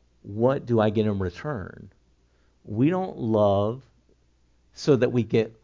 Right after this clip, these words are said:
loved back. We don't love so that we get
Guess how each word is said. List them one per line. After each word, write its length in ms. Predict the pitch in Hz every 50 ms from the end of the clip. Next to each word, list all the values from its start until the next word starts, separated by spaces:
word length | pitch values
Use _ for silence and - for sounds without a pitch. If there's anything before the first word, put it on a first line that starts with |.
| _ _ -
loved 420 | 117 110 107 104 95 87 - 98 95
back. 360 | 101 92 90 - _ _ _ _ _ _ _ _ _ _ _ _ _ _ _ _ _ _ _ _ _ _ _ _ _ -
We 160 | 113 117 135
don't 240 | 175 160 151 - - _ _ _ -
love 720 | - 117 110 113 117 113 110 107 107 107 107 107 107 - _ _ _ _ _ _ _ _ _
so 220 | - - - 123
that 160 | 113 123 -
we 100 | 120 113
get 240 | 110 113 110 104 -